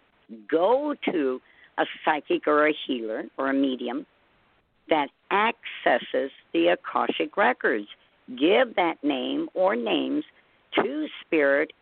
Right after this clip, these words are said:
and let them, or to your soul, and let them confirm it. I mean, Janice, you know,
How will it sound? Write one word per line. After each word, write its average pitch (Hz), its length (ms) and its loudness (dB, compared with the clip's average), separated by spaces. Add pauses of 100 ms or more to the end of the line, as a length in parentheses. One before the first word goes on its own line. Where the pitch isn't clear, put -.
and 170 440 0
let 190 280 2
them, 175 240 0
or 160 160 4
to 165 260 -2
your 214 260 -2 (140)
soul, 151 360 2 (260)
and 143 300 2
let 156 200 2 (120)
them 147 520 -4 (920)
confirm 247 580 0
it. 233 80 -8 (1500)
I 185 80 0
mean, 190 200 0
Janice, 226 440 0
you 226 200 -2
know, 170 500 0